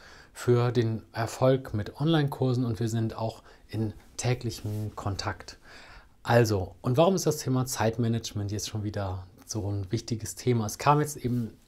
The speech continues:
die Frage, hey, wie schaffe ich das überhaupt? Ein Teilnehmer, der hat jetzt gerade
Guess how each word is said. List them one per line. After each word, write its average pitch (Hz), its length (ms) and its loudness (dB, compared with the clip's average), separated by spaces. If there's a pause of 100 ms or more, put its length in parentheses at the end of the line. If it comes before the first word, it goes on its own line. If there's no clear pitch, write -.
die 113 60 -8
Frage, 143 380 -2
hey, 131 300 0
wie 120 80 -2
schaffe - 300 -4
ich 123 80 -6
das - 200 -8
überhaupt? 101 540 -8 (400)
Ein 127 240 0
Teilnehmer, 143 680 2 (340)
der 117 100 2
hat 123 160 2
jetzt 127 220 -2
gerade 117 680 0